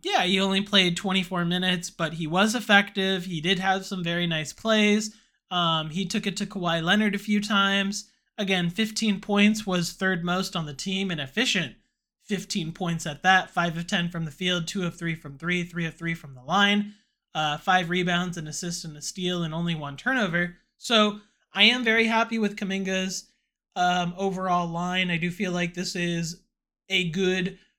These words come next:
framework for him to build off of. I do feel like the starting lineup and the bench lineup, um, <clears throat>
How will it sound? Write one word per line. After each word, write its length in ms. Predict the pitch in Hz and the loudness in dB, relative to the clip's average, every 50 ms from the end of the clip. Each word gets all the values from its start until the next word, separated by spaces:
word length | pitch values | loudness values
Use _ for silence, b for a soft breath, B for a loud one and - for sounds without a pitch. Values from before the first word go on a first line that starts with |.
| _ _ | _ _
framework 640 | - 196 190 190 196 196 196 196 190 196 190 185 | -6 -4 -2 -2 0 0 0 0 0 0 0 -2
for 120 | - - 180 | -6 -8 -4
him 240 | 190 190 208 190 190 | -2 -2 -2 -2 -2
to 140 | 180 180 | -6 -8
build 320 | 147 - 233 262 262 254 247 | -4 0 2 2 4 4 4
off 260 | 240 240 240 247 - | 2 2 2 0 -2
of. 300 | 247 240 233 233 226 208 | -2 0 0 0 0 -2
I 100 | 190 180 | -2 -2
do 220 | 170 160 196 196 | -2 -4 -4 -6
feel 240 | 180 - 214 190 185 | -4 -4 -4 -2 -2
like 340 | 175 180 180 180 175 170 - _ _ _ _ _ _ | -2 -2 0 -2 -2 -4 -8 _ _ _ _ _ _
the 80 | 175 170 | -10 -10
starting 400 | - - 220 208 202 202 196 196 | -6 -2 0 2 2 2 2 0
lineup 480 | 196 190 190 190 190 190 190 180 185 - | 0 -2 0 0 0 0 -2 -2 -4 -8
and 220 | 170 180 185 190 | -6 -6 -4 -2
the 60 | 190 175 | -2 0
bench 320 | 170 180 180 180 175 - | 0 0 0 0 -2 -2
lineup, 420 | 185 180 180 180 180 180 180 175 - _ _ _ _ _ _ _ _ _ _ _ - | -2 -2 0 0 0 0 -2 -4 -6 _ _ _ _ _ _ _ _ _ _ _ -2
um, 460 | 202 196 180 175 175 170 165 160 - - - - - | 0 2 2 4 4 2 0 0 -4 -10 -14 -8 -2
<clears throat> 360 | - 254 294 202 165 - - | 2 2 4 2 2 -2 -6